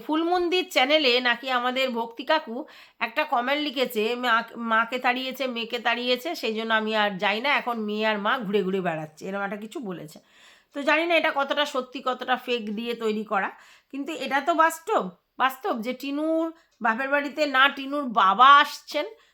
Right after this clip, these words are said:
না টিনুর ঠাম্মি সেইখানে ঘর করতে পারছে, মানে ঠাম্মি এসে থাকতে পারছে না, অন্তত বাড়িটা তো টিনুর ঠাম্মিরও।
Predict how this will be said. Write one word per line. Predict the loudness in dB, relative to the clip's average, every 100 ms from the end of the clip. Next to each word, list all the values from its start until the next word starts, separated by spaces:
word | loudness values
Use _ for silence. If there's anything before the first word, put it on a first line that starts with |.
| _
না | -2 2 2
টিনুর | 2 -2 -2 -4 -6
ঠাম্মি | -2 0 0 -2 -2
সেইখানে | -2 -4 -4 -4
ঘর | -4 -4 -4
করতে | -8 -12 -12
পারছে, | -12 -16 -20 -20 -16
মানে | -10 -10 -10 -18 _ _
ঠাম্মি | -2 -2 -2
এসে | -8 -6
থাকতে | -6 -6 -10
পারছে | -6
না, | -8
অন্তত | -6 -4
বাড়িটা | -2 -2 -2
তো | -8
টিনুর | -8 -10 -8 -8 -10 -20 -18 2
ঠাম্মিরও। | 4 4 0 -4 -10